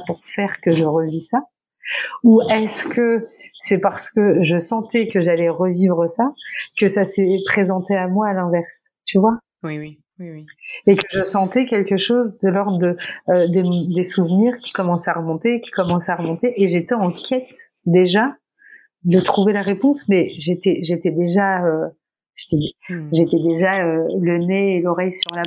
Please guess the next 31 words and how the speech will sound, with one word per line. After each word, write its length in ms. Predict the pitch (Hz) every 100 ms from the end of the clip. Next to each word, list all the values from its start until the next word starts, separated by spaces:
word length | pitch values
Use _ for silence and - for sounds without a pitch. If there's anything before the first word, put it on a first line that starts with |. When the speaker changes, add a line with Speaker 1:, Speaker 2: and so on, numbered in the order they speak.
| 175
Speaker 1:
porte, 300 | 214 - 196 190
tu 140 | -
vois. 140 | 196 226
Speaker 2:
Bien 120 | 151
sûr. 280 | - 147 147 - -
Speaker 1:
J'étais 200 | 185 202
Speaker 2:
Ah 80 | 180
Speaker 1:
déjà 200 | 185 190
Speaker 2:
ouais. 40 | 196
Speaker 1:
là 220 | 220 214
et, 40 |
et, 360 | 185 175 196 180
et 40 |
c'était 260 | 170 180 175
déjà 260 | 175 170
palpable, 580 | 165 196 185 214 196 190
euh, 380 | 170 160 160 165 165 -
pour 160 | 175 175
moi. 200 | 202 202
Speaker 2:
Ouais. 60 | 175 -
Speaker 1:
Et 60 |
en 120 | 160 156
fait, 200 | 185 185
ça 160 | - -
s'est 120 | 180
juste 320 | 165 170 - 190
ouvert 280 | 175 180 175
à 40 |
cet 140 | 170 175
endroit-là. 1300 | 160 156 160 165 _ _ _ _ _ _ _ -
Speaker 2:
Ouais. 180 | 175 156